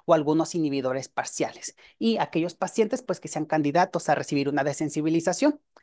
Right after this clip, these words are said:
¿Cuáles son los objetivos, pues, de este tratamiento? La prevención de mayores desencadenantes de hipersensibilidad a los saines, el control sis-, satisfactorio del asma y de la rhinosinusitis crónica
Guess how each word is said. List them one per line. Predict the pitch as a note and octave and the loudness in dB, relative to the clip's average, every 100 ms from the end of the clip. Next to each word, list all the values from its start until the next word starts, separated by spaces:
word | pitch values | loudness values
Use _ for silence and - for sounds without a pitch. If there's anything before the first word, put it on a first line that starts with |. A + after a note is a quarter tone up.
| _ - - - | _ -20 -6 2
¿Cuáles | G3+ G#3+ | 4 6
son | A#3+ | 6
los | A3 A#3 | 6 4
objetivos, | G#3 G3 - G#3+ G#3 A3 - | 2 0 0 0 2 -2 0
pues, | E3+ | 2
de | F3 | 2
este | D#3+ G3 | 2 0
tratamiento? | G3 - A#3 A#3+ B3 C#4 | 0 0 0 0 2 2
La | G#3+ | 4
prevención | F3 D#3+ E3 F#3 | 2 2 2 2
de | F#3+ | 2
mayores | G3+ F3 E3 E3+ F3+ | 4 2 2 2 0
desencadenantes | F#3 F3+ D#3+ D3 D3+ D#3 E3 E3+ | -4 -4 -2 0 2 2 0 -4
de | |
hipersensibilidad | D#3+ C3+ D3 C3+ C#3+ C#3+ | -4 -6 -8 -8 -2 0
a | C3+ | -2
los | B2 | -2
saines, | D3 C#3+ E3 F#3+ | 0 2 2 0
el | E3 | -2
control | D3 - D#3+ | -4 0 -2
sis-, | - F#3 | -2 -8
satisfactorio | - D#3 E3+ E3 D3 - D#3+ E3 | -6 -6 -6 -4 -4 0 2 2
del | D#3 | 4
asma | E3+ A3 F#3+ | 4 2 2
y | E3 | 2
de | D#3 | 2
la | C#3+ | 2
rhinosinusitis | D#3 D3+ - D3+ D3 D3+ - - | 0 -4 -4 -6 -4 -8 -8 -2
crónica | F3 F3 F3+ A3 C#4 | 2 4 2 2 0